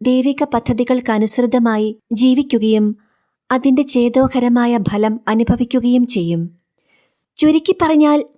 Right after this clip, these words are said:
താങ്കളുടെ അനേക വർഷങ്ങളിലെ ഈ അപൂർവ അനുഭവങ്ങളിലൂടെ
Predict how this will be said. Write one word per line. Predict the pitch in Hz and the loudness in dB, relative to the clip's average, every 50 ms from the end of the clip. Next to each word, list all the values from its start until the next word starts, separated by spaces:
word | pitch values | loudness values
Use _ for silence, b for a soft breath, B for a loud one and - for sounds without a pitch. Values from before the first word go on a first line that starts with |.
| - 254 | 0 0
താങ്കളുടെ | 247 247 247 262 269 277 277 262 269 254 - - | 2 2 2 2 2 4 4 4 2 2 0 0
അനേക | 240 240 240 254 254 262 - 302 | 0 2 4 4 4 2 2 0
വർഷങ്ങളിലെ | 254 247 226 - - 262 247 247 240 233 233 233 233 233 240 _ - - | 0 0 -2 0 0 0 2 2 2 2 2 2 0 0 -2 _ -6 -4
ഈ | 269 285 - - - 240 | -2 -2 -2 -2 -2 -4
അപൂർവ | 240 247 269 277 277 269 277 269 269 - | -2 0 0 0 2 2 0 -2 -2 -4
അനുഭവങ്ങളിലൂടെ | - 233 226 233 - 247 254 262 254 262 254 247 240 226 220 220 208 | -2 0 0 0 0 0 0 2 2 2 2 2 2 2 2 0 -2